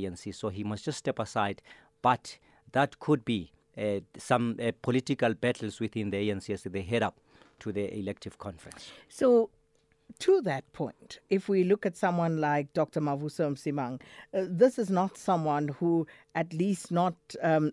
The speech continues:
Speaker 2: overtly, has had any sort of, uh, issues with President Cyril Ramaphosa or his presidency.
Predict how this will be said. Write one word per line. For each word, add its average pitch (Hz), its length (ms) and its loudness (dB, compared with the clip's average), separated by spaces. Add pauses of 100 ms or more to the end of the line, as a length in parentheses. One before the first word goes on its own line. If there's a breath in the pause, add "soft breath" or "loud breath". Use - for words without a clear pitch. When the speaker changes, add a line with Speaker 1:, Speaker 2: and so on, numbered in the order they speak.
Speaker 2:
overtly, 175 560 2
has 151 320 -2
had 151 380 -4
any 185 240 0
sort 165 340 0
of, 151 160 2 (380 loud breath)
uh, 151 180 4 (140)
issues 160 560 0
with 165 360 0
President 151 480 2
Cyril 160 220 0
Ramaphosa 139 640 0
or 156 160 2
his 147 180 -4
presidency. 180 720 -6